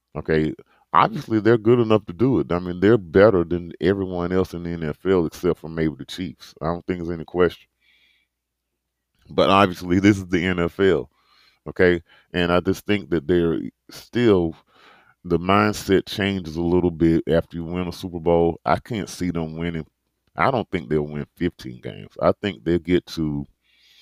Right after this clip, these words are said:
uh, the way I'm gonna do this is I'm not gonna give an exact number of games I think that they're gonna win. I'm gonna kinda give a little bit of a window. I'm gonna give you the floor, what their floor is, the, you know, okay?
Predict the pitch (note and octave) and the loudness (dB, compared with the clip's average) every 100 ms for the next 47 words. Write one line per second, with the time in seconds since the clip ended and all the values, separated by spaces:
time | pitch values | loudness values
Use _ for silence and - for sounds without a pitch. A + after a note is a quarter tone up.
0 | _ _ - _ D#2 B1 F2 B2+ E3 B2 | _ _ -20 _ -4 -2 0 2 2 2
1 | G#2 F#2 E2 F2+ D#2+ C#2+ C#2+ - _ _ | 0 -4 -2 -2 0 -2 -4 -12 _ _
2 | _ _ _ _ _ _ _ F2 F2 F2 | _ _ _ _ _ _ _ 0 0 0
3 | - G2 G#2 F#2 F2 D#2 F2+ E2+ D2+ B1+ | 0 2 2 2 -2 -2 -2 -2 -6 -10
4 | C2+ E2 - E2+ E2+ E2 D#2 F2 F2 E2 | 0 0 0 -4 -6 -6 -4 -2 -2 -2
5 | E2+ - E2+ E2+ E2+ D#2+ D#2+ E2+ D#2+ E2+ | -2 -4 -8 -2 -2 -2 -4 -4 -4 -4
6 | G2+ F2 D2+ F#2 D#2+ C#2+ D#2 C#2 C#2+ E2 | -4 -8 -6 -6 -8 -6 -6 -4 -4 -2
7 | D#2+ E2 C#2+ C#2 E2 E2+ E2 E2 D#2 D#2 | 0 -2 -4 -6 -6 -2 2 2 0 -4
8 | D2+ D2+ E2 D2+ C#2+ - - - _ _ | -10 -6 -8 -8 -12 -16 -20 -20 _ _
9 | _ _ - - - F#2 F#2+ F#2+ G#2 G2 | _ _ -14 -14 -12 0 4 4 2 -2
10 | _ - E2 - D#2 - - F#2 F#2 F#2+ | _ -10 -8 -2 -4 -4 -8 -2 2 4
11 | F#2+ G2 G2+ - _ _ _ _ _ _ | 4 2 0 -6 _ _ _ _ _ _
12 | D2+ C#2+ F2+ A#1+ - D#2+ - F2 | _ -14 -12 -12 -4 -2 2 2